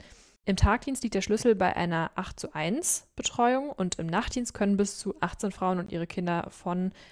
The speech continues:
einer Pflegefachperson oder Hebamme betreut werden. Und dabei ist es aber dem Gesetzgeber nicht egal, von wem. Da diese tolle Verordnung ja Pflegepersonaluntergrenzen heißt, werden auf den Stationen der Geburtshilfe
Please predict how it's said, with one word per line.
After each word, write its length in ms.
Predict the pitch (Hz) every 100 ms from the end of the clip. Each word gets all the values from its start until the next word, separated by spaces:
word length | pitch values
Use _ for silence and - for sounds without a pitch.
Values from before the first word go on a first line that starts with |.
| - -
einer 340 | 170 175 170
Pflegefachperson 1120 | 175 - 175 170 - 220 - - 185 180 185
oder 160 | 180 175
Hebamme 440 | 170 175 165 165
betreut 520 | 165 - - 190 196 -
werden. 340 | - 165 190 _ - _ _ _ _ -
Und 220 | 190 180
dabei 320 | 175 208 233
ist 180 | - 262
es 80 | 254
aber 220 | - 190
dem 140 | 190 185
Gesetzgeber 580 | 180 196 - 202 190
nicht 380 | 180 208 - -
egal, 340 | 202 170 165 196
von 280 | - 196
wem. 340 | 180 190 156 151 - _ _ _ _ _ _ _
Da 260 | - 196 214
diese 300 | 214 214 208
tolle 400 | - 226 247 226
Verordnung 640 | - - 190 247 175 175
ja 160 | 165 170
Pflegepersonaluntergrenzen 1900 | - - 214 233 254 180 - 165 156 160 160 175 196 202 190 190 202 202
heißt, 400 | 196 208 262 -
werden 320 | 180 185 208
auf 240 | - 180 - _ _ -
den 100 | 170
Stationen 480 | - 160 - 190 247
der 120 | 190
Geburtshilfe 920 | 175 175 190 - 220 220 220 262 269